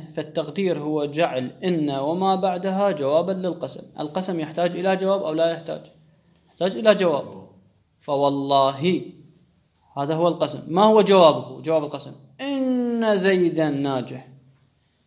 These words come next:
فإذا كسرت فتكسر على أنه ماذا؟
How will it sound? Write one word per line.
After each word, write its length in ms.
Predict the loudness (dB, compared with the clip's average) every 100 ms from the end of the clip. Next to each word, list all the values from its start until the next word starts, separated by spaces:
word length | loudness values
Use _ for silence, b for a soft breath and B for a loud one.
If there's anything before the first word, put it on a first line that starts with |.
| _ _
فإذا 800 | _ -8 -6 -2 2 2 0 -4 -16 -20 _ _ _
كسرت 520 | -10 -6 -4 -4 -2 0 0 -6 -14 -20 _ _ _ _
فتكسر 560 | _ -12 -12 -8 -6 -6
على 220 | -6 -8
أنه 340 | -6 -6 -6
ماذا؟ 520 | -4 -4 -4 -6 -8